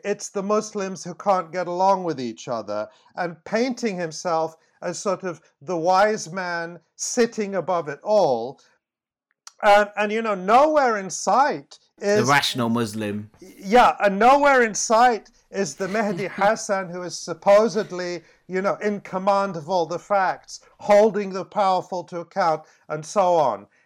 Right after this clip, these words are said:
Speaker 1: And, and I think, Steve, you had criticized him. I, I know I criticized him, but you, you had too.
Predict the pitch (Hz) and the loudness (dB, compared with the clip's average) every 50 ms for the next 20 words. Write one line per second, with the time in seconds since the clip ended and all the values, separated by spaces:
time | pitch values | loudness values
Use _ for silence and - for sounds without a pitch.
0 | _ _ - 175 175 180 185 - - 202 190 208 214 220 220 - 294 311 277 - | _ _ -6 -6 -6 -6 -8 -8 -6 -4 0 0 0 0 -2 -6 -8 -8 -8 -8
1 | - - - - 214 202 196 135 135 175 220 240 208 185 170 - _ - - 262 | -14 -14 -10 -8 -8 -8 -8 -10 -10 -6 -6 -4 -4 -4 -8 -10 _ -10 -8 -8
2 | 302 302 269 233 - - 175 147 139 135 127 - - 143 139 143 165 190 180 170 | -8 -8 -10 -12 -8 -4 -4 -4 -4 -4 -8 -10 -12 -12 -6 -2 -2 -2 -2 -2
3 | 180 170 180 185 185 175 185 196 190 - 151 123 - 117 - - 113 110 110 113 | -4 -4 -2 -4 -2 -2 -4 -6 -8 -12 -16 -16 -16 -16 -14 -10 -10 -10 -10 -10
4 | - - 113 113 _ _ _ _ _ _ - 175 165 180 180 196 214 - - 165 | -12 -14 -14 -14 _ _ _ _ _ _ -6 -6 -4 -4 -4 -6 -6 -6 -6 -8
5 | 180 214 233 202 214 190 175 156 - - - - 240 240 202 156 131 135 143 | -4 -4 -2 0 0 0 0 -2 -8 -14 -6 -2 0 0 0 0 -2 -4 -8